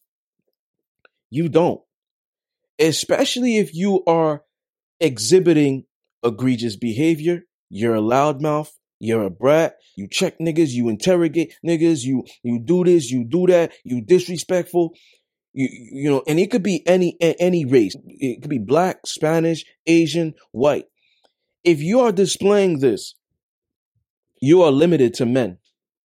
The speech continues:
You might just gravitate towards hood niggas, street niggas, because you are so combative that you think they're the only types that can handle me. Corporate Wall Street guys look at me and be like, "Ill."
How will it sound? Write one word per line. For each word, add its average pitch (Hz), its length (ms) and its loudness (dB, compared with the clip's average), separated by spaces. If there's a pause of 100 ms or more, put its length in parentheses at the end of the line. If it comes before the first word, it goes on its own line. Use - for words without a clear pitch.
(640)
You 156 320 0
might 190 340 4
just 143 280 2
gravitate 160 540 0
towards 135 380 0 (140)
hood 175 260 2
niggas, 165 500 -2 (400)
street - 420 -2
niggas, 113 380 0 (540)
because 180 500 0 (220)
you 196 360 2
are 196 240 2
so 190 720 2 (280)
combative 131 720 2 (360)
that 127 280 2
you 143 180 -2
think 151 300 -2
they're 151 140 4
the 135 140 2
only 151 300 0
types 139 260 -6
that 139 160 -2
can 120 120 0
handle 135 280 -2
me. 87 140 -12 (140)
Corporate 170 340 2
Wall 156 220 2
Street 143 300 -4
guys 131 260 2 (280)
look 147 220 -2
at 127 120 0
me 135 120 0
and 123 140 0
be 139 80 -2
like, 120 300 0
"Ill." 120 300 -2